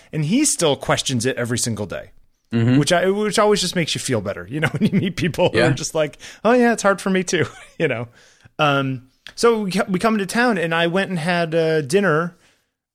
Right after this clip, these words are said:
Speaker 1: uh, with a bunch of people, with Mark and, uh, Jason and, uh, and Baleward.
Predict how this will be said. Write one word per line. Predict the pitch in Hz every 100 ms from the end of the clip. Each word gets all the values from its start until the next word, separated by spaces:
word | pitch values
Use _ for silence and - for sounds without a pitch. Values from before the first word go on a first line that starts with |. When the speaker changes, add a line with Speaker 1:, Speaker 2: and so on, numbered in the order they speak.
| 151
Speaker 1:
uh, | 147 147 147 160
with | 175 160 156
a | 165
bunch | 160 175
of | 160
people, | 175 131 110
with | 123 117
Mark | 139 160 170 180 175
and, | 147 127 127
uh, | 123 117 113 113
Jason | 98 160 175 - 180 175 180
and, | 165 123 117 117 117
uh, | 117 113 110 110 _ _ _ -
and | 123 110
Baleward. | 95 135 156 156 165 170 165